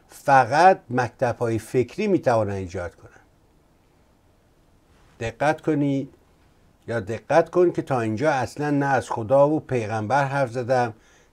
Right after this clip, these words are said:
نه از تمایل همه موجودات برای تعالی و بازگشت به اصل خودشون و غیره.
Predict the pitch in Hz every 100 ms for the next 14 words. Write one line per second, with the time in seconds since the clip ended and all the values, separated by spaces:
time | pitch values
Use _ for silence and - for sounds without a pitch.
0 | - 120 143 151 143 - - 123 - -
1 | - - 123 120 120 113 120 147 123 101
2 | 117 123 156 135 117 117 101 104 107 123
3 | 143 123 113 120 131 - 117 113 107 120
4 | 135 120 110 98 123 120 120 117 113 123
5 | - 120 107 123 113 98 95 90